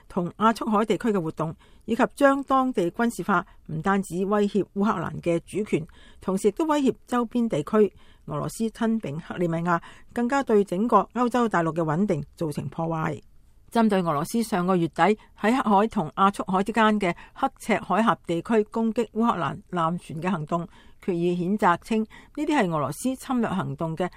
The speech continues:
又一個例證。決議仲呼籲保持黑海、亞速海以及刻赤海峽地區嘅航道暢通，呼籲俄羅斯停止檢查過往商船，並且譴責俄羅斯喺刻赤海峽上面非法建造咗接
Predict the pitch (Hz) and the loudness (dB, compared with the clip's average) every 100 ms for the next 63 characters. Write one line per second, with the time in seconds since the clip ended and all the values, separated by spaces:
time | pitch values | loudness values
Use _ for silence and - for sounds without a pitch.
0 | - 160 180 208 165 147 143 160 208 - | -8 -2 0 0 -2 -2 -4 -6 -8 -14
1 | - - - 170 165 175 160 156 - 220 | -20 -20 -8 -4 -2 -2 -2 -8 -4 0
2 | 208 160 156 147 202 - 151 190 202 180 | 2 2 -2 -2 -4 -4 -4 -2 -2 0
3 | 185 - 185 180 - - 170 190 - - | -2 -2 -4 -4 -4 -6 -2 -2 -4 -10
4 | - 220 240 - 269 - - 220 - 180 | -4 0 0 -2 -10 -8 -4 -4 -2 -2
5 | 214 220 - - 170 160 220 214 170 - | 0 0 -4 -4 -4 -2 -2 0 -2 -6
6 | - - 180 180 196 202 208 208 247 233 | -16 -6 -2 0 0 0 0 0 2 0
7 | - - - - 220 170 151 143 233 226 | -2 -16 -8 0 2 2 -2 -4 -2 -2
8 | 143 143 175 202 165 185 226 190 - - | -2 -4 -4 -4 -4 -4 -2 -2 -4 -4
9 | 185 175 160 170 185 214 208 156 135 - | 0 0 0 -2 0 0 0 -2 -10 -12
10 | - - 160 165 190 180 190 165 151 139 | -20 -12 -8 -2 0 0 0 -2 -4 -8
11 | 170 - 214 - - 185 208 - 208 147 | -8 -4 -4 -4 -8 -4 -4 -4 -6 -2
12 | 170 208 - 170 165 165 - - - 269 | 0 0 -2 -4 -4 -6 -12 -20 -2 -2
13 | 262 208 196 - 202 202 185 170 175 202 | 2 2 2 0 0 0 0 2 4 4
14 | - - - 226 | 0 -20 -6 -4